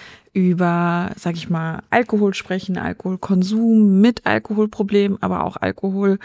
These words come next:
ähm, also sozusagen Abstinenz, ne? Also wenn man sich entscheidet, nicht zu trinken, mit Problem, aber auch ohne Problem, ne? Und das ist auch so ein Herzensthema von mir, muss ich sagen, weil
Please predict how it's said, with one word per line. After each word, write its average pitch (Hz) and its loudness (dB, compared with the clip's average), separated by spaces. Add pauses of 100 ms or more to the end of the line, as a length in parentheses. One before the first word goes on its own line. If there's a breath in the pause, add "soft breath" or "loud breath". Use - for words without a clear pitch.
(520 loud breath)
ähm, 190 6 (200)
also 180 -2
sozusagen 170 -4
Abstinenz, 180 0
ne? 220 0
Also 202 -2
wenn 175 -2
man 175 -2
sich 180 -4
entscheidet, 185 -4
nicht 180 0
zu - -12
trinken, 269 -4 (340 soft breath)
mit 170 0
Problem, 233 2 (200)
aber 185 -4
auch 214 -8
ohne 208 2
Problem, - -8 (420 loud breath)
ne? 185 -2
Und 180 -2
das 190 -6
ist 208 -8
auch - -4
so - -6
ein 196 4
Herzensthema 190 -2
von 185 -2
mir, 180 0
muss 185 0
ich 185 -4
sagen, 185 0
weil 180 0